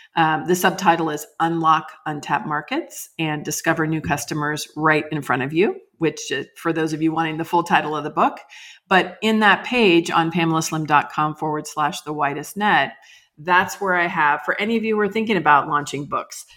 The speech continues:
part of what is so important when you're getting ready to first bring it out in the world, and that, especially that first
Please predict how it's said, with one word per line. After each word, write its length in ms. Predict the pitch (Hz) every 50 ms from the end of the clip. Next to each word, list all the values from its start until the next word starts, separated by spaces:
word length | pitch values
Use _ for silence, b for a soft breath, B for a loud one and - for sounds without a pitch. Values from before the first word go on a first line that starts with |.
| b b b b _
part 300 | - - - 190 196 196
of 200 | 214 208 190 -
what 240 | 170 160 156 156 - -
is 160 | 175 170 -
so 140 | - 165 160
important 680 | 156 156 - - 170 160 - 165 151 139 139 - - -
when 340 | 165 151 165 160 156 156 160
you're 440 | 160 151 151 151 151 147 139 165 151
getting 340 | - 170 170 170 170 170
ready 260 | 165 165 165 165 165 165
to 160 | - 151 143
first 540 | - - - - 202 202 196 196 - - -
bring 160 | 175 170 175
it 80 | 165
out 260 | 156 151 147 147 - 156
in 120 | 156 151
the 80 | 151 151
world, 480 | 151 147 143 151 180 233 330 359 - -
and 140 | - 220 -
that, 100 | 156 156
especially 400 | - - - 262 240 - 254 202 165
that 220 | 165 - - -
first 280 | - 165 165 160 -